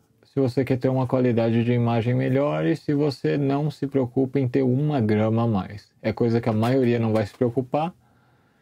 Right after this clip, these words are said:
porque só quem, quem mexe com corrida mesmo que realmente tá atrás do, do mínimo de peso possível. E aqui foi a plaquinha que eu usei pra teste, né? Que ela é do meu próximo drone. Essa câmera vai servir muito bem no próximo drone, porque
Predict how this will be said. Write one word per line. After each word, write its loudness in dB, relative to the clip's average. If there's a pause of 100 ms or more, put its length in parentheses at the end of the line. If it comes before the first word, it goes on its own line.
(420)
porque 0
só -2
quem, -2
quem -2
mexe 0
com -2
corrida 2
mesmo 0
que 0
realmente -2
tá 0
atrás 0
do, 0 (560)
do 0
mínimo 2
de 0
peso 0
possível. -6 (880)
E 0
aqui 0
foi 0
a 0
plaquinha 0
que -2
eu 2
usei 0
pra -2
teste, -4
né? -2
Que -6
ela 2
é 0
do -2
meu -2
próximo -2
drone. 0
Essa -2
câmera 0
vai 0
servir 0
muito 0
bem 0
no -2
próximo -2
drone, 0
porque 0